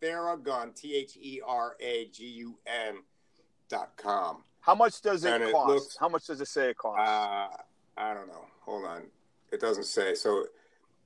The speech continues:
Speaker 1: forty percussions per second. Um, you know, they're not gonna, they, you shouldn't have your prices on the website anyway, people.
Speaker 2: No, they usually do because they're doing a special on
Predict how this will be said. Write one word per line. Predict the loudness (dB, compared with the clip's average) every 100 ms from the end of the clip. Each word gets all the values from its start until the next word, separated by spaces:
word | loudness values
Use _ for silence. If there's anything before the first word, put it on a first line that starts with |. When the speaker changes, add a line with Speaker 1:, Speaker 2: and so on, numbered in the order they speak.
| _
Speaker 1:
forty | -6 4 6 8 6
percussions | 2 4 6 4 0 -10
per | -6 -6
second. | 0 2 2 2 0 0 -4 -10 _ _ _ _ _ -4
Um, | 0 2 0 -4 -16 _ _ -20 _ -20 -18 -6
you | -2
know, | 0
they're | 2
not | 0 -2
gonna, | -6 -2
they, | -2
you | -2 2
shouldn't | 2 4
have | 2 0
your |
prices | 0 0 0 -2
on | -2 -2
the |
website | -4 -4 -4 -4 -4
anyway, | -4 -4 -6
people. | -8 -4 2
Speaker 2:
No, | 10 12 12
they | 12 10
usually | 10 12 12
do | 12 10 10
because | 8 8
they're | 8 8
doing | 8 8
a | 6
special | 4 2 6 4
on | 4